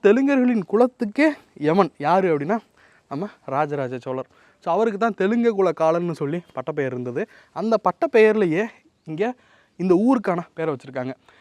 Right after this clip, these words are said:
"தெலுங்க குல காலபுரத்து கேரளாந்தக" அப்படி, கேரளாந்தக வளநாட்டு அப்படின்னு சொல்லி சொல்றாங்க. So, இது தெலுங்க குல காலபுரம்னு இருந்திருக்கு,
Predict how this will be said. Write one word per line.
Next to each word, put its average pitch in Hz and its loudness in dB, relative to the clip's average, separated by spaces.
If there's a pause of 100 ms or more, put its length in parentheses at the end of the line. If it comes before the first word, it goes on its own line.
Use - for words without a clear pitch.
(160)
"தெலுங்க 269 -2 (120)
குல 196 -4 (100)
காலபுரத்து 143 -2 (460)
கேரளாந்தக" 190 0
அப்படி, 139 -8 (240)
கேரளாந்தக 202 -2 (100)
வளநாட்டு 160 -2
அப்படின்னு 135 -8
சொல்லி - -12
சொல்றாங்க. 123 -8 (600)
So, 160 0
இது 160 4
தெலுங்க 269 6
குல 214 6
காலபுரம்னு 180 6
இருந்திருக்கு, 131 -4